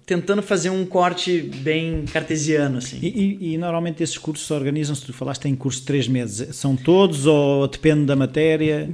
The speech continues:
Speaker 1: Depende. É, hoje a gente fosse, a gente tem três formatos, se a gente fosse classificar. Um são os cursos express, que a gente chama, então eles acontecem ou em um dia inteiro ou num final de semana.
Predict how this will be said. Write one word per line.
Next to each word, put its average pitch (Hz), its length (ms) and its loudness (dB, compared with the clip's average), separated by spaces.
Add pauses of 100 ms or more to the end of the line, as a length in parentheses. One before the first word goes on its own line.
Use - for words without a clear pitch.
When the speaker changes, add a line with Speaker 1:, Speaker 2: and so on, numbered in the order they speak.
(100)
Speaker 1:
Depende. 147 800 2
É, 139 560 -2
hoje 220 240 4
a 254 120 -2
gente 254 140 0
fosse, 262 320 -4
a 240 80 -4
gente 240 160 4
tem 247 160 2
três 262 220 0
formatos, 190 480 0
se 143 60 -6
a - 20 -4
gente 143 120 -4
fosse 156 200 -6
classificar. 151 720 -6 (400)
Um 233 160 2
são 240 180 0
os - 120 -2
cursos 190 260 -4
express, 185 560 0
que 175 80 -4
a - 20 -4
gente 139 140 -4
chama, 165 280 -2
então 143 160 -4
eles 139 120 -2
acontecem 139 720 -4 (240)
ou 170 160 4
em 190 80 4
um 180 140 2
dia 160 200 2
inteiro 196 600 6
ou 151 160 -4
num 156 100 -4
final 147 280 -4
de 139 80 -8
semana. 143 500 -6